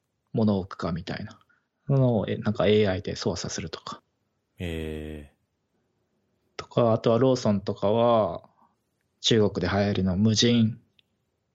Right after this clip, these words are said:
Speaker 1: コンビニに、みたいなのとか。
Speaker 2: うん。
Speaker 1: あとはそういう、バーチャルキャラクターが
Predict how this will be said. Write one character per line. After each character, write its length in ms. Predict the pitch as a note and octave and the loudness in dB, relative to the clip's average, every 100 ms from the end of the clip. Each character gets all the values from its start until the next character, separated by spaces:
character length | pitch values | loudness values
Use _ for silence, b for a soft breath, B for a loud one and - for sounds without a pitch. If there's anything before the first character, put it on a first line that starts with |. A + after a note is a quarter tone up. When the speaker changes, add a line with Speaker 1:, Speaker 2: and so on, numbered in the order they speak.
| _ - | _ -6
Speaker 1:
コ 180 | - A2+ | 0 2
ン 60 | |
ビ 140 | G2 D#2 | 2 -4
ニ 220 | F2+ F#2+ _ _ _ _ | -6 -12 _ _ _ _
に、 280 | - F#2 - | 0 0 0
み 120 | A2 G#2 | -2 0
た 160 | F#2+ | 0
い 40 | E2+ | -2
な 100 | - | -6
の 140 | - | -10
と 160 | - - | -14 -2
か。 440 | C3 C3 - - _ _ _ _ _ _ _ | 0 0 -2 -10 _ _ _ _ _ _ _
Speaker 2:
う 80 | B2+ | -6
ん。 300 | G#2+ G2+ G2+ _ _ _ | -6 -6 -12 _ _ _
Speaker 1:
あ 680 | _ _ _ _ _ _ - | _ _ _ _ _ _ -2
と 100 | A#2 | 0
は 100 | G2 | 0
そ 160 | A#2 | -2
う 40 | G#2 | -2
い 680 | G2+ G2+ G2 G2+ G2+ G2 | 0 -2 -4 -4 -4 -4
う、 60 | G2 B B B B B B _ _ _ _ - | -6 B B B B B B _ _ _ _ -2
バ 140 | A#2+ | 0
ー 20 | |
チ 140 | A2+ A#2 | 2 2
ャ 60 | A2+ | 4
ル 280 | A2 G#2+ - | 2 2 -2
キ 100 | A#2+ | 0
ャ 40 | |
ラ 120 | A2 | 0
ク 100 | - | -2
タ 200 | - F2 | -4 -6
ー 20 | F2 | -6
が 340 | E2+ D#2+ | -8 -10